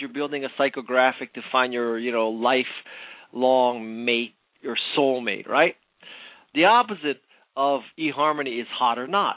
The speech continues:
At Hot or Not, there's a picture, and you decide, is that woman, is that man hot or not? It's, you know, it takes two seconds. Well, venture capital is Hot or Not.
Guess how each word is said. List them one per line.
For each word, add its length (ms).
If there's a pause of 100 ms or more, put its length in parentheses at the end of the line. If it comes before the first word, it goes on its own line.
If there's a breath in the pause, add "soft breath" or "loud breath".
(120)
At 80
Hot 220
or 120
Not, 200
there's 160
a 60
picture, 420
and 120
you 100
decide, 560 (260)
is 160
that 220
woman, 400
is 200
that 180
man 300
hot 300
or 140
not? 320
It's, 120 (360)
you 80
know, 60
it 100
takes 160 (100)
two 80 (100)
seconds. 380 (500 loud breath)
Well, 360 (180)
venture 220
capital 480
is 80
Hot 240
or 100
Not. 280